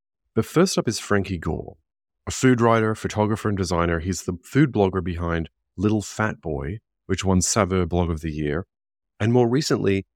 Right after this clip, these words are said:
he's the author of First Generation, published by Ten Speed Press, which features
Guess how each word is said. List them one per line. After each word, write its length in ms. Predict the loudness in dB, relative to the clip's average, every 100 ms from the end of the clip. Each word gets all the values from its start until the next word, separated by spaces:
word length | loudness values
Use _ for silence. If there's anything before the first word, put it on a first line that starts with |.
| _ _
he's 180 | -4 0
the 100 | 0
author 280 | 0 -2 -4
of 100 | -4
First 380 | -2 -2 -2
Generation, 720 | -2 0 0 0 -2 -6 -10 -16 _ _ -6
published 300 | -4 -4 -4
by 100 | -6
Ten 300 | -2 -2 -2
Speed 360 | -2 -2 -4
Press, 400 | -6 -4 -4 -6 -14 _ _ _ -6
which 180 | -4 0
features 360 | 0 0 -2